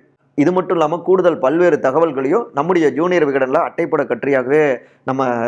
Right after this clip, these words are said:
தம்பி செய்தியாளர் மனோஜ் முத்தரசு எழுதியிருக்காரு. நம்ம புகைப்பட கலைஞர் ரமேஷ் கந்தசாமி அவர்கள் நிறைய படங்களை எடுத்திருக்காரு. முழுமையாக வாசிக்க நம்முடைய ஜூவி இதழை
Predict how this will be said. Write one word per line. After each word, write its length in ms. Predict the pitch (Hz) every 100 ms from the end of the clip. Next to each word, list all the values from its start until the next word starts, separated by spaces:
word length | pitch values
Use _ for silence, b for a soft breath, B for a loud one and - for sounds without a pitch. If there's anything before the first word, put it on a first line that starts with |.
| 120 113
தம்பி 220 | 135 147 117 147
செய்தியாளர் 480 | 156 151 131 127 - 123
மனோஜ் 300 | 135 156 135
முத்தரசு 340 | 127 131 120 127
எழுதியிருக்காரு. 580 | 131 147 135 113 123 127 240 B B
நம்ம 260 | 139 135 127 120 113
புகைப்பட 380 | 139 160 151 139
கலைஞர் 360 | 127 131 143 - 131
ரமேஷ் 300 | 139 160 -
கந்தசாமி 420 | 127 135 127 120
அவர்கள் 240 | 117 123 139 123 113 123
நிறைய 200 | 131 135 123
படங்களை 340 | 120 131 123 120 110 107 -
எடுத்திருக்காரு. 640 | 135 135 131 - 120 131 220 - _ _ 123
முழுமையாக 560 | 143 196 196 147 139
வாசிக்க 640 | 151 127 127 123 123 226 -
நம்முடைய 380 | 123 127 143 120 117
ஜூவி 260 | 147 175 151 -
இதழை 280 | 131 131